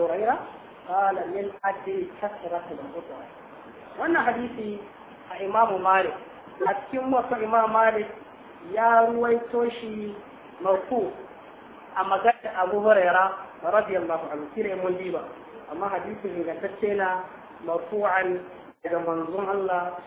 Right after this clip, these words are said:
sallallahu alaihi wasallam. Ya inganta ta layin Abu Huraira da layin wanda ba Abu Huraira ba, a hadisai ingantattu duka sun zo daga manzo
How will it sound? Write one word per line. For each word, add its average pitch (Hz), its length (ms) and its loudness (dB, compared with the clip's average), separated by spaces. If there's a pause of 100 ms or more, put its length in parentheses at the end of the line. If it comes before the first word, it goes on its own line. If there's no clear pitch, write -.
sallallahu 175 640 0
alaihi 139 240 -6
wasallam. - 440 -14 (1400)
Ya 240 240 8
inganta 214 560 2 (160)
ta - 100 -6
layin 226 220 6
Abu 185 320 0
Huraira 185 400 2 (480)
da 175 80 2
layin 214 320 8
wanda 214 160 -2
ba 175 240 0
Abu 185 160 0
Huraira 185 320 4
ba, 196 240 4 (320)
a - 80 2
hadisai 190 720 0
ingantattu 175 1120 -2
duka 214 240 0 (540)
sun 220 200 2
zo 220 140 4
daga 185 240 0
manzo 202 480 -4